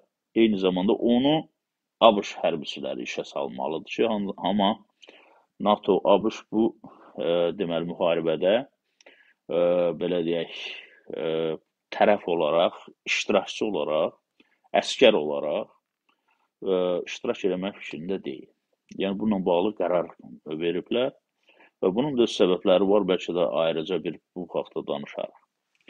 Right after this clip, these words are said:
Bu, e, e, bundan başqa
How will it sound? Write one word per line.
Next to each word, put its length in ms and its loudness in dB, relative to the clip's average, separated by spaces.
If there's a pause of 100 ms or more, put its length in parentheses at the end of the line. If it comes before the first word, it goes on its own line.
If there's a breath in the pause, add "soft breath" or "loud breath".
(1400 loud breath)
Bu, 420 4 (540 loud breath)
e, 80 6
e, 520 8 (280)
bundan 420 -2
başqa 600 2